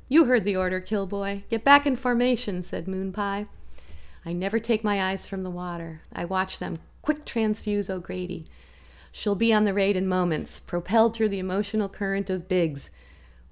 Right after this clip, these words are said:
Moonpie's been there, assimilated into the hive, and then flipped back to the exterminators six months later.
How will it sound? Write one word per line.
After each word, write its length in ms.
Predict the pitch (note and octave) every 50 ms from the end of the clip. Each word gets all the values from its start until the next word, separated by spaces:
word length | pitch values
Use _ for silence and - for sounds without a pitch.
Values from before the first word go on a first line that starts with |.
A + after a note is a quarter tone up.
| -
Moonpie's 580 | F#3 G3 G#3+ A3 A3 G#3+ A3 G#3 G3+ G3 G3 E3
been 280 | - F#3+ G3 G3 G3
there, 300 | F#3 E3 E3 D#3+ E3 D#3 - - - - - -
assimilated 840 | - F3 E3 - - - A3 A3 G#3+ G#3 G3+ G3+ G3 F#3+ G3+ G3 -
into 240 | F#3 F3+ - - F#3+
the 140 | F#3+ F#3+
hive, 440 | F3 E3 F3+ F3 E3+ E3+ F3 F3 E3+
and 120 | - D#3 D3+
then 160 | D3+ D3 C#3+
flipped 420 | - - - - - - - -
back 300 | - F#3+ F3+ F#3 F3+ - -
to 80 | -
the 100 | F3+ F#3
exterminators 800 | - - - - - G3+ F#3+ F#3 F3+ E3 D#3 - - - E3+ -
six 360 | - - F3+ - - - -
months 280 | G3 F#3 F3 E3+ - -
later. 380 | F#3 F3+ F3 E3+ D#3+ D#3 E3+